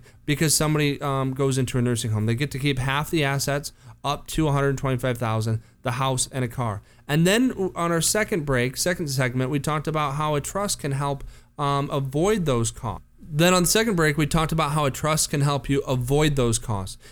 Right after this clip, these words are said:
And one of the things we didn't talk about, so we can put some assets in there. Some assets we can't put in the protection trust, though, are I R As.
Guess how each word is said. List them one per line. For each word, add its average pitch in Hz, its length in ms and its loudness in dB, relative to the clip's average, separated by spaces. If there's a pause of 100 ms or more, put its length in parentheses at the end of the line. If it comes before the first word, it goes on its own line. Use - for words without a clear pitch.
(120)
And 170 140 4
one 226 120 4
of 262 60 2
the 202 80 -2
things 196 240 2
we 170 80 2
didn't 156 160 0
talk 185 160 0
about, 135 220 -2
so 156 180 0 (100)
we 156 160 0
can 180 200 0
put - 320 -2
some 190 280 2
assets 139 440 0
in 120 100 0
there. 101 220 -6 (260)
Some 196 240 0
assets 180 340 2
we 147 140 0
can't - 460 -4
put 135 140 -2
in 127 60 0
the 127 60 0
protection 117 400 -4
trust, 107 300 -4
though, 113 260 -2
are 113 240 -4
I 131 180 0
R 117 140 2
As. 110 360 -2